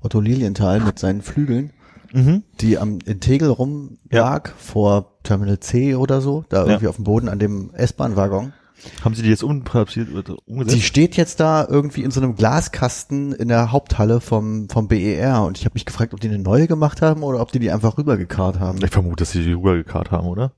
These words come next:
Speaker 1: Wahrscheinlich schon,
Speaker 2: Oder
Speaker 1: wenn
Speaker 2: meinst du,
Speaker 1: das
Speaker 2: die
Speaker 1: aber
Speaker 2: verbuddeln sie
Speaker 1: richtig
Speaker 2: da, damit irgendwelche Archäologen in zweitausend Jahren die nochmal ausgraben können?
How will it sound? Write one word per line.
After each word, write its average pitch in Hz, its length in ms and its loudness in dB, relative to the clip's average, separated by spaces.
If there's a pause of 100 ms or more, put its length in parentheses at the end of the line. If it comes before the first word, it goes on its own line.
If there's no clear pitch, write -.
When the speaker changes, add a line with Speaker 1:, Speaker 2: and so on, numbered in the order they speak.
(360)
Speaker 1:
Wahrscheinlich 87 380 -4
schon, 95 140 2
Speaker 2:
Oder 85 80 -4
Speaker 1:
wenn 101 80 -6
Speaker 2:
meinst 92 200 2
du, - 40 -2
Speaker 1:
das - 20 -2
Speaker 2:
die 95 60 0
Speaker 1:
aber 98 60 0 (120)
Speaker 2:
verbuddeln 110 260 4
sie 101 60 2
Speaker 1:
richtig 101 100 4
Speaker 2:
da, 95 120 4
damit 101 220 0
irgendwelche 101 280 2
Archäologen 104 380 0
in 101 40 -2
zweitausend 101 440 2
Jahren 101 120 4
die 98 60 -6
nochmal 98 220 -2
ausgraben 98 360 -4
können? 101 220 -2